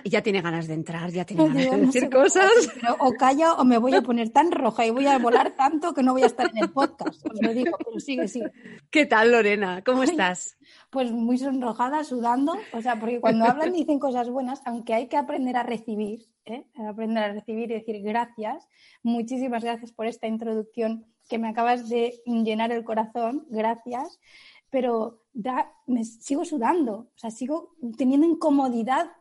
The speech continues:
Speaker 2: eh, cuando dicen cosas tan buenas, ¿no? O sea, pero estoy muy bien, muy, muy contenta y muy agradecida. Y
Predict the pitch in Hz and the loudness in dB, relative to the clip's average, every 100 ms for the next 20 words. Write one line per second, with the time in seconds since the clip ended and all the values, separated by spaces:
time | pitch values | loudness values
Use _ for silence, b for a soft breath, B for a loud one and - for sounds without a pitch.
0 | - 269 262 247 240 226 226 285 285 269 | -6 -4 0 -2 0 -2 -2 -2 -4 -6
1 | 302 302 - 269 262 233 285 285 208 208 | -8 -6 -2 0 0 0 -2 -4 -6 -12
2 | 226 285 359 226 226 220 226 214 214 220 | -12 -12 -12 -8 -8 -8 -6 -6 -6 -8
3 | 226 - 262 269 262 220 202 214 220 240 | -8 -2 0 0 0 -6 -10 -10 -6 -4
4 | 247 240 240 269 240 262 285 320 285 233 | -4 -4 -6 -6 -8 -4 -4 -4 -6 -4
5 | 240 240 220 208 220 208 - 226 233 | -6 -4 -6 -6 -6 -4 -4 -6 -6